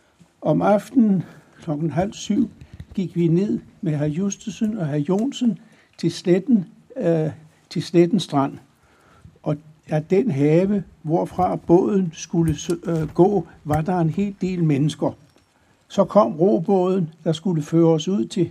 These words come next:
fiskerbåden. Ja,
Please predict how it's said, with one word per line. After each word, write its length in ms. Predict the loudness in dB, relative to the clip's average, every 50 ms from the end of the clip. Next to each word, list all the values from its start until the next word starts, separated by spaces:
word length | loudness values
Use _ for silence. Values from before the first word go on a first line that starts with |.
| -6 -14
fiskerbåden. 880 | -6 -4 -2 -2 -2 -4 -8 -10 -6 -4 -4 -4 -4 -4 -6 -8 -8 -10 _ _ _ _ _ _ _ _ _ _ _ _ _ _ _ _ _ _ _ _ _ _ _ _ _ _ _ _ _ _ _ _ _ _ _ _ -12 -10
Ja, 180 | -8 -8 -8